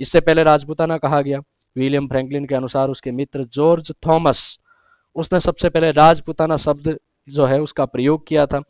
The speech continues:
ठीक है, और राजस्थान शब्द का प्रयोग जो है वो कर्नल जेम्स टोड ने किया। ये अपने राजस्थान के इतिहास के जनक है। अगले साहित्यकार पे चर्चा करते हैं। कर्नल जेम्स टोड के बाद में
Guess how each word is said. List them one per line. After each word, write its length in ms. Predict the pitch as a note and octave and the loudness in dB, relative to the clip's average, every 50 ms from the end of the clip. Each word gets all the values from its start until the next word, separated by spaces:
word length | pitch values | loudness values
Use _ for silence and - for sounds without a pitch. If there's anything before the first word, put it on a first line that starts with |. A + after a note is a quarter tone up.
| _ _ _ _ - | _ _ _ _ -8
ठीक 180 | - D3+ D3+ E3+ | -8 -6 -4 -2
है, 100 | E3+ E3+ - - - - - _ - | -4 -4 -4 -10 -20 -20 -18 _ -2
और 100 | F#3+ D#3+ | -2 2
राजस्थान 580 | C#3 D3 D#3 F3 G3+ A3+ - - A3+ A#3 A3+ G#3+ | 6 8 6 6 6 4 2 6 6 6 6 4
शब्द 260 | - G3 F#3+ F3 F#3+ | 0 0 0 0 0
का 140 | - F#3 F3+ | 0 0 0
प्रयोग 400 | - - D3 D3 D#3+ E3 D#3+ D#3 | 0 -2 -2 -2 0 -2 -2 -4
जो 100 | D3 D3 | -4 -4
है 60 | D3 | -4
वो 100 | D#3 D#3 | -4 -6
कर्नल 320 | - C3+ C3 C3 C3+ C3 | -6 -6 -6 -4 -4 -6
जेम्स 360 | A#2+ A#2+ A#2+ A#2+ C#3+ - - _ _ _ _ _ _ - | -4 -4 -6 -6 -6 -10 -16 _ _ _ _ _ _ -6
टोड 180 | - D3+ B2+ A#2+ | -4 -4 -4 -4
ने 140 | A2+ G#2+ F#2+ | -8 -10 -12
किया। 280 | _ - D#2+ D#2+ D#2+ - _ _ _ _ _ - | _ -16 -18 -18 -18 -20 _ _ _ _ _ -2
ये 140 | B2 D3+ E3 | 4 6 6
अपने 240 | D#3+ - - E3+ D#3 | 6 6 2 -2 2
राजस्थान 480 | D3 C3+ C3 B2+ - - C#3+ C3+ C#3 | 2 2 2 0 -4 -6 -6 -6 -6
के 120 | C3 C3+ B2+ | -6 -8 -8
इतिहास 400 | A#2+ - A2+ A2 A2 A2+ - - | -6 -4 -4 -4 -4 -6 -8 -10
के 160 | - C#3+ E3+ _ _ _ _ _ _ - | -12 -12 -12 _ _ _ _ _ _ -4
जनक 320 | C#3+ D3 C3+ C3 A2+ - | -2 0 0 0 -2 -8
है। 200 | - - G2+ - _ _ _ - _ _ _ _ - | -10 -18 -18 -18 _ _ _ -20 _ _ _ _ 0
अगले 360 | D3+ D3+ E3 F#3 G3+ G3+ G3+ F3 - - | 0 2 4 4 4 4 4 0 -6 -4
साहित्यकार 720 | - E3+ D#3+ E3 F3+ E3+ - F#3+ F3+ - E3+ D#3+ D#3 D3+ | 0 2 2 2 0 -4 -2 -4 0 4 6 4 4 4
पे 140 | - E3+ | 2 -4
चर्चा 320 | D#3 - C#3+ C3+ - D3+ C#3+ | -4 -4 -4 0 0 0 0
करते 280 | - C3 B2 - C#3 | 0 -2 -6 -4 -6
हैं। 280 | B2+ A2 G#2+ F#2+ F#2 - _ _ _ _ _ _ _ _ - | -6 -6 -8 -12 -16 -18 _ _ _ _ _ _ _ _ 2
कर्नल 260 | D3+ D#3 F#3 G#3 G3+ | 4 6 6 6 4
जेम्स 320 | F#3+ G3 G#3 G#3+ G3+ - - | 4 2 2 2 -2 -4 0
टोड 220 | G#3 G#3 G#3 G3+ | 2 2 2 2
के 120 | - G#3+ F3+ | 0 2 4
बाद 220 | D3 C3+ C3 C3+ | 6 4 4 4
में 180 | C#3+ E3 F#3 | 0 -6 -6